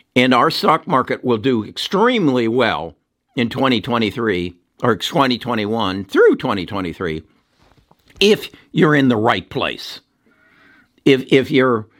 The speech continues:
if you're in the antiquated traditional stocks, if you have a diversified portfolio, expect to get the conventional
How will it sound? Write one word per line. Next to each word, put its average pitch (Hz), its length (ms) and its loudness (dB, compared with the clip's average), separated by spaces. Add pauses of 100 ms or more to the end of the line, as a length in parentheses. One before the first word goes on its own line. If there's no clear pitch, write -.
(400)
if 127 160 2
you're 131 180 2
in 123 180 2
the 117 280 -2
antiquated 160 680 0 (840)
traditional 151 840 0 (260)
stocks, - 720 -2
if 117 180 2
you 160 180 4
have 170 140 2
a 135 60 -4
diversified 147 840 -2
portfolio, 123 680 -4 (280)
expect - 840 -2 (720)
to 160 120 0
get 131 380 0 (720)
the 127 120 2
conventional 127 840 0